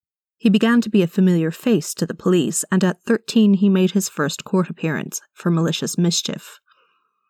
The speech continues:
The telling off he got there fell on deaf ears, and he was back a mere seven months later on a charge of theft.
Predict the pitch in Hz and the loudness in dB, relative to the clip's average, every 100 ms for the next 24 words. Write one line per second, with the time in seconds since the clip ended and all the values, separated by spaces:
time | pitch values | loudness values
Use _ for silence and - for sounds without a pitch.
0 | _ _ _ _ _ 208 170 226 247 226 | _ _ _ _ _ -4 0 2 4 4
1 | 214 208 202 180 165 - 220 185 160 - | 4 2 0 0 -2 0 2 2 0 -2
2 | 185 175 170 160 143 - 208 180 156 - | -2 0 0 0 -2 0 2 2 0 -4
3 | - 190 196 190 214 208 - - 202 190 | -4 0 0 0 0 -2 -4 0 2 4
4 | 175 - - 180 170 160 147 - 196 214 | 2 -2 -2 0 0 0 -4 -4 0 2
5 | 202 156 165 _ _ _ - 196 185 - | 2 -4 -6 _ _ _ -2 0 2 0
6 | 190 165 156 - 180 160 - - - | -2 -4 -6 -6 -4 -4 -8 -18 -20